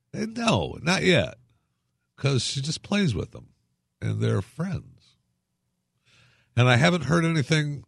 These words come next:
like these. Uh, one of the stories in the creepy kid stories is my son, from the age of three, always tells me about the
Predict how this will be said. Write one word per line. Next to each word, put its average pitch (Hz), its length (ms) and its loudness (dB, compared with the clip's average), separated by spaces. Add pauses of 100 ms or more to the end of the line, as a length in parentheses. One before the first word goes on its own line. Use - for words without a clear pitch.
like 127 320 2 (2750)
these. 92 680 0 (1120)
Uh, 69 220 -10
one 113 260 2
of 127 80 2
the 110 100 4
stories 123 520 0
in 90 140 0
the 64 200 -6
creepy 120 380 0
kid 123 240 2
stories 120 500 0
is 95 300 0
my 98 180 4
son, 139 600 2 (840)
from 120 180 4
the 110 140 4
age 117 240 4
of 98 80 2
three, 139 260 2
always 104 260 6
tells 98 260 4
me 110 120 4
about 92 300 2
the 95 260 4